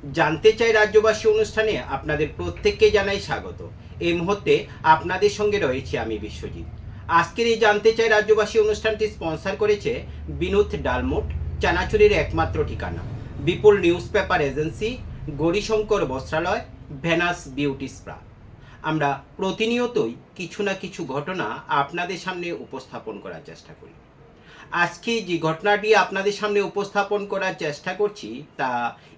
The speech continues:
ইতিমধ্যে সোশ্যাল মিডিয়া বা বিভিন্ন সংবাদপত্রের মাধ্যমে আপনারা জেনে গেছেন, নয়তোবা আমাদের স্ক্রিনে দেওয়া হেডলাইনের মাধ্যমে। আজকে আমাদের আলোচনার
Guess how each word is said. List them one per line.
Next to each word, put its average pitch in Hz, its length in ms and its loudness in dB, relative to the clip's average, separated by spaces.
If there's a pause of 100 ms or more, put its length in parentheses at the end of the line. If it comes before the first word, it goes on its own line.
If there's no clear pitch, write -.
(100)
ইতিমধ্যে 220 520 2 (160)
সোশ্যাল 185 320 -4 (100)
মিডিয়া 180 280 0 (440)
বা 131 120 4 (480)
বিভিন্ন 147 280 0 (300)
সংবাদপত্রের 208 800 2
মাধ্যমে 220 340 0 (260)
আপনারা 104 320 -6 (340)
জেনে 120 280 -4
গেছেন, 82 280 -14 (400)
নয়তোবা 147 500 2 (560)
আমাদের 151 340 0
স্ক্রিনে 190 400 -6
দেওয়া 208 220 6 (240)
হেডলাইনের 113 580 -4
মাধ্যমে। 147 380 -16 (920)
আজকে - 240 -4 (120)
আমাদের 240 240 2 (160)
আলোচনার 226 440 0